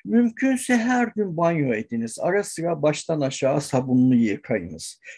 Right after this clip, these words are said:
Temizlik, sağlık, pislik hastalıktır. Temizlik, sağlık, pislik hastalıktır. Burada bir, e, ben aynı şekilde aldım ama tartışılacak bir şey var. Çocuklarınızı kara sinek, sivrisinek, tahta kurusu, pireden sakınınız.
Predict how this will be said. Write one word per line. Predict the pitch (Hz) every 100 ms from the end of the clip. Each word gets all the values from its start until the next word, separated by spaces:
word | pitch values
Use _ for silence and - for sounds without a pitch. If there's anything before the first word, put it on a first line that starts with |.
| _
Temizlik, | - 156 156 123 165 147
sağlık, | - 139 139 160 160
pislik | - 135 - 156 -
hastalıktır. | 135 - 143 139 139 - 110 - - _ _ _ _ _
Temizlik, | - 147 135 113 170 -
sağlık, | - 123 123 165 -
pislik | 131 - 131 -
hastalıktır. | 208 - 151 151 147 214 165 - - _ -
Burada | 196 202
bir, | 202 185 -
e, | 170 156
ben | 175 175
aynı | 170 180 160
şekilde | - 147 135 113
aldım | 123 143 294
ama | 233 175 185 - _ _
tartışılacak | 170 156 - - 156 147 151 147
bir | 147 131
şey | - 135 110
var. | 165 220 - - - -
Çocuklarınızı | 202 196 233 208 202 202 202 214
kara | - 190 185
sinek, | - 160 131
sivrisinek, | - - 156 180 - 165 139 -
tahta | - 151 - 175
kurusu, | - 139 - 165
pireden | 180 165 143 180
sakınınız. | 185 - - 170 165 131 - - -